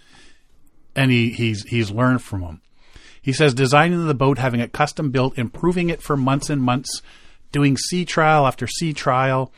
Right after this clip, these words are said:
I'm now approaching the starting line again. I am happy with my equipment and gear. I know how to use them and repair them. Now I just have to put it all together and make it happen.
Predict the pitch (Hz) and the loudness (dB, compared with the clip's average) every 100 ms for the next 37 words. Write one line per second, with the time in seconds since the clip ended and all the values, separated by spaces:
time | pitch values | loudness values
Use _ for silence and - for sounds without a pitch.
0 | - - 117 113 127 151 151 - 135 - | -20 -8 -2 2 4 4 4 2 2 2
1 | 135 117 - 139 127 123 123 120 107 107 | 0 0 -2 0 2 2 2 2 0 0
2 | 117 131 127 - - - 110 104 104 143 | 0 2 0 -4 -18 -10 -4 -4 0 2
3 | 156 151 131 - 113 110 - 123 135 123 | 2 2 0 2 0 -2 -4 -4 -2 -2
4 | 127 107 98 120 123 131 131 - - _ | -2 -6 -6 -2 0 2 0 -4 -12 _
5 | _ _ - 107 143 156 147 131 117 117 | _ _ -2 4 6 6 6 4 2 2
6 | 120 113 104 98 98 - - 151 147 143 | 0 0 -4 -4 -2 10 10 12 6 4
7 | 143 131 135 127 123 135 - 127 - 123 | 2 4 4 2 0 -2 2 2 2 -2
8 | 110 107 - - - - - 123 135 160 | -2 -4 -12 -20 -20 6 6 8 6 4
9 | 156 143 127 123 123 123 110 107 120 120 | 2 -2 2 4 2 2 0 0 0 -2
10 | 113 - 123 113 78 76 | -6 -2 0 0 -4 -14